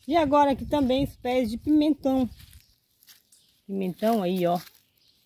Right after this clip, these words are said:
Olha aqui. Então, pé de pimentão esses aqui. E alguns pés de pimenta, ó.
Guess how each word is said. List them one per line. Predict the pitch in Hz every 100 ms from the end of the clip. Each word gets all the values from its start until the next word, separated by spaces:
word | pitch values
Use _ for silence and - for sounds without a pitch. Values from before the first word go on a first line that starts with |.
| _ _
Olha | 190 190 170
aqui. | - - 226 226 214 - _ _ _ _ _ _ _ _ _ - - - - - - - - -
Então, | - 196 185 -
pé | 190
de | 170
pimentão | - 180 175 160 165 160 160
esses | - 147 165
aqui. | - - 226 269 _ _ _ _ _ _ _ _ _ _ _ _ _ _ _ _ _ _ _ - _ _ _ _ _ _ - - - _ -
E | 220
alguns | 247 233 285 -
pés | 240 269 233
de | 226
pimenta, | 285 254 185 151 160
ó. | 180 151